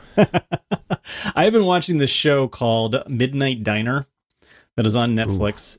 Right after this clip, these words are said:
Speaker 1: It's a Japanese show, and it's about a tiny little restaurant in Japan that is open from midnight to, like, seven A M. And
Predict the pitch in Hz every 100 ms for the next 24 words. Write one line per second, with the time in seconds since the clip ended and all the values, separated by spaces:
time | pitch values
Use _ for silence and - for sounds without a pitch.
0 | - 101 98 - 117 123 131 127 120 -
1 | - 110 104 107 - _ _ _ _ -
2 | 110 104 104 110 110 107 104 101 - 113
3 | 113 110 107 107 104 - 107 104 117 101
4 | - 107 101 101 92 101 101 98 - 104
5 | 98 92 92 92 _ _ _ _ 110 110
6 | 104 107 104 - 101 92 98 107 - 107
7 | 98 95 95 92 90 - _ _ - _
8 | _ _ - 113 107 107 104 95